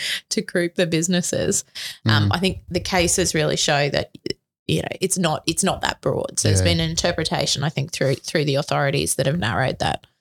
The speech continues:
Speaker 2: Yeah.
Speaker 1: Yeah.
Speaker 2: 'Cause I think if you read it, um, if you gave perform duties a, a very literal meaning, I mean, anyone who provides services for another company could be performing duties in connection with that,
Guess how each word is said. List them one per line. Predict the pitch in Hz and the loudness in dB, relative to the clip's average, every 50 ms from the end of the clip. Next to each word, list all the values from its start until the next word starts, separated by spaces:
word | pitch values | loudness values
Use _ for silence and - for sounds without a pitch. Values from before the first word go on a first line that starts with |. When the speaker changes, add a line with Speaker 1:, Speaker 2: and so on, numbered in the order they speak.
| - - - - - | -10 -8 -6 -2 0
Speaker 2:
Yeah. | 104 92 92 90 87 85 - _ - 196 | 2 4 4 4 2 0 -2 _ 0 2
Speaker 1:
Yeah. | 180 - - _ | 2 0 0 _
Speaker 2:
'Cause | - 139 131 | 0 2 2
I | 135 | 4
think | 127 175 185 - | 4 2 0 0
if | 175 - - | 0 0 2
you | 113 107 | 2 2
read | 98 104 107 107 104 101 | 4 4 4 4 4 2
it, | 107 101 175 - - - - - _ _ _ | 0 -2 0 0 0 0 0 -2 _ _ _
um, | - 101 98 92 92 - - _ _ _ _ | 0 2 4 4 2 0 -4 _ _ _ _
if | 117 107 - | -2 0 0
you | 107 | 0
gave | 98 - 123 127 131 123 117 - - | 0 2 2 4 4 2 0 0 -2
perform | - 107 - - 113 104 101 | -4 -2 0 2 2 2 2
duties | 95 - 104 104 101 101 92 90 - - - - _ - | 2 2 2 2 2 2 0 2 0 0 0 -2 _ 2
a, | 107 98 95 - - _ - | 4 4 4 2 -2 _ -4
a | - | 0
very | 95 104 101 95 90 | 2 4 4 4 4
literal | 92 95 107 - - - - 107 104 98 92 90 92 98 101 - - | 4 4 4 2 2 0 2 4 2 4 2 2 0 -2 -4 -4 0
meaning, | 101 104 104 104 104 98 92 - 101 110 - - _ | 2 4 6 6 6 4 2 0 -2 -4 -4 -6 _
I | _ - - _ _ _ _ _ _ _ 107 | _ -20 -20 _ _ _ _ _ _ _ -2
mean, | 95 98 | -2 0
anyone | - 120 123 135 123 117 107 | 2 4 4 6 6 6 4
who | 104 104 | 2 2
provides | - - 101 92 98 98 95 92 90 | 2 0 2 2 4 4 2 2 2
services | - - 98 98 98 95 104 - - 104 98 95 - - | 2 0 2 0 -2 0 0 0 0 0 -2 -2 -2 -2
for | - - - 98 95 95 95 | -2 0 0 2 2 2 2
another | 92 92 90 - | 2 2 0 -2
company | - - - 101 98 95 - 104 98 92 - - 98 - _ | -4 0 0 0 0 2 2 2 4 4 2 0 -2 -4 _
could | - - 113 | 0 0 2
be | 98 101 | 4 2
performing | 92 - 101 - - 104 104 98 98 98 | 2 2 -2 0 2 2 4 4 4 2
duties | 95 - 101 98 90 98 92 - - | 2 2 2 2 2 2 2 2 0
in | 98 | 0
connection | 92 - 101 98 92 - - - 98 95 | 0 2 2 2 2 2 2 2 2 2
with | 98 98 - | 2 0 0
that, | - - 104 - - | 0 0 0 0 -2